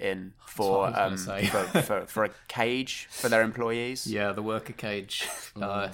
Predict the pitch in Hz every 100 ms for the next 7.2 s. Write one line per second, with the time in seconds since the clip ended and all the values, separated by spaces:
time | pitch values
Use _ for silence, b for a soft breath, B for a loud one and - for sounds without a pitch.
0 | - 107 101 117 120 143 127 123 120 113
1 | 113 120 113 113 120 107 104 107 104 104
2 | 101 101 95 104 101 98 - 101 95 98
3 | 90 104 98 110 b b - 113 104 98
4 | 95 - 98 95 95 95 95 - - 98
5 | - - - 170 151 135 135 135 127 110
6 | 131 120 110 - 110 - 104 95 - -
7 | -